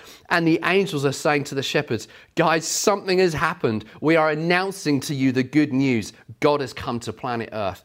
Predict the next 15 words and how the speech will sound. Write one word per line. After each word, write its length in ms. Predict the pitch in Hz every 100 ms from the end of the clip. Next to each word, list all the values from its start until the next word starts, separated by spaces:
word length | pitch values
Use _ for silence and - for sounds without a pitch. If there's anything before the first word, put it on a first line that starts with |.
| _
Therefore, 600 | 95 135 147 - 143 139 -
the 80 | -
whole 340 | 113 - 147 127
of 120 | 113
your 160 | 117
life 320 | 113 104 90 98
now 140 | 90
has 260 | 113 101 -
to 100 | -
change." 540 | - 107 95 - - _ _ _
The 80 | 104
gospel 640 | 107 120 123 - 101 90 _ _ _
is 160 | 104 -
good 240 | 107 101
news. 480 | 101 98 92 -